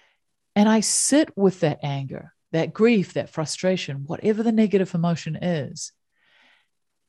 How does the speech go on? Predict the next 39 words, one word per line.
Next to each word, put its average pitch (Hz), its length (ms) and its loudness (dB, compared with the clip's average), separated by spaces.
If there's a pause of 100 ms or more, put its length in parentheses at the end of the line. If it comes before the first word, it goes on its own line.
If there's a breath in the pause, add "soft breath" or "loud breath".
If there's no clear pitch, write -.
And 220 240 2 (240)
if 247 200 0
I 339 120 0
can 320 320 -4
learn 208 360 6
to 190 180 -2
look 165 420 -2
at 202 200 0
it 120 400 -6 (380)
in 190 100 2
its 185 160 -2
purest 226 520 4
form 151 540 -4 (300)
as 185 200 6
an 180 80 2
emotion, 143 540 -2 (640)
okay, - 380 -10
I've 160 160 -6
got 202 220 2
this 185 200 -2
anger 165 400 0
in 127 140 -8
me. - 280 -14 (220)
What 202 100 -6
does 220 160 -2
it - 160 -2
look 170 380 -6
like? 117 320 -6
Well, 196 380 0 (880 soft breath)
it's 190 200 -4
red. 196 600 6 (260)
It's - 100 -18
kind 196 300 2
of 190 80 4
sitting 196 380 4
in 180 120 4
my 165 100 0
stomach 180 540 2
area, 170 880 4